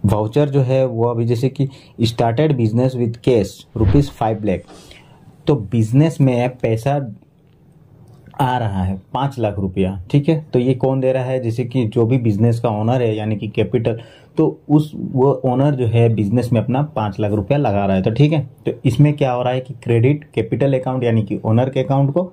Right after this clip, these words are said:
क्रेडिट किया जा रहा है और डेबिट जो पैसा आ रहा है तो डेबिट कैश अकाउंट। तो हम इस एंट्री को रिसीप्ट में, मतलब पैसा आ रहा है तो हम रिसीव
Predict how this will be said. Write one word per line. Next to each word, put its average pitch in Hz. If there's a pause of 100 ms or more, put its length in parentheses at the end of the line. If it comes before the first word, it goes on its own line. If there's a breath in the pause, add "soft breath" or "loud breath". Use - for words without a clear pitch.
क्रेडिट 123
किया 131
जा 131
रहा 135
है 147
और 113
डेबिट 127 (260 loud breath)
जो 113
पैसा 117
आ 135
रहा 117
है 120
तो 123
डेबिट 107
कैश 117
अकाउंट। 95 (480 loud breath)
तो 123
हम 120
इस 110
एंट्री 113
को 135 (200)
रिसीप्ट 107
में, 113
मतलब 107 (120)
पैसा 113 (220)
आ 113
रहा 98
है 92
तो 113
हम 107
रिसीव 151